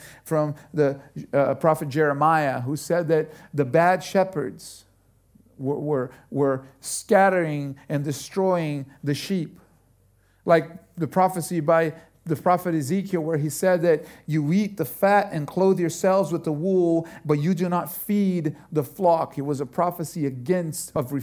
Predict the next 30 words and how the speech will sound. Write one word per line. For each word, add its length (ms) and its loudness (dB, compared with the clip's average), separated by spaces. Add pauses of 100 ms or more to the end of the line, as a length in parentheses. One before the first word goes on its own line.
(120)
of, 160 -4
of, 280 -6 (240)
of, 320 -4 (200)
of 140 -6
refusal, 800 0
of 180 -2
rebuke 640 -2 (380)
to 440 0 (240)
the, 120 -2
the, 320 -4
the, 220 -2
the 200 -4
bad 320 4
shepherds 680 -6 (120)
in, 140 -10
in 160 -6
Israel. 420 -8 (1400)
Now, 60 4
there 100 4
are 40 0
two 240 0
things 440 -2
that 80 2
you 140 -2
can 180 -2
find 580 -2 (260)
in, 220 -4
in 440 -4
the 60 -2
scripture 680 -4